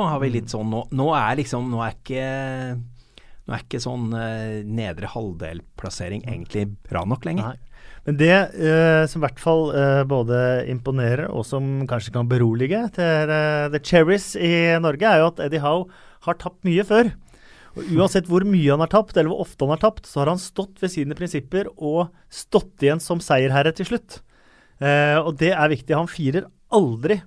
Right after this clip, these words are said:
Speaker 2: på egne prinsipper, aldri på egen, eh, spillestil, og har lyktes ekstremt godt med, med det.
Speaker 1: Jeg tror faktisk ikke han får sparken selv om han rykker det.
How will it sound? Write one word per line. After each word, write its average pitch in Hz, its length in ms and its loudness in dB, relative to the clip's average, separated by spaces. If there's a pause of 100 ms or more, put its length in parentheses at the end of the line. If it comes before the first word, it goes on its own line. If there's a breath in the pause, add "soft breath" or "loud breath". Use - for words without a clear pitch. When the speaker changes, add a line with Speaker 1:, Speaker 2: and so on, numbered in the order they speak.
(100)
Speaker 2:
på 180 120 -4
egne 131 320 -2
prinsipper, 160 600 -4 (180)
aldri 135 300 2
på 151 120 -6
egen, 143 400 0
eh, 156 220 0
spillestil, 156 600 -2 (400 soft breath)
og 151 160 0
har 139 200 2
lyktes 131 560 -8
ekstremt 135 1040 -6
godt 135 340 -8
med, 131 1200 -6
med 151 160 -4
det. 123 140 -8 (140)
Speaker 1:
Jeg 120 220 -8
tror 104 240 -8
faktisk 98 360 -10
ikke 98 120 -10
han 95 120 -8
får 92 220 -10
sparken - 380 -14
selv 95 160 -14
om 113 80 -12
han 110 100 -10
rykker 98 220 -18
det. - 80 -20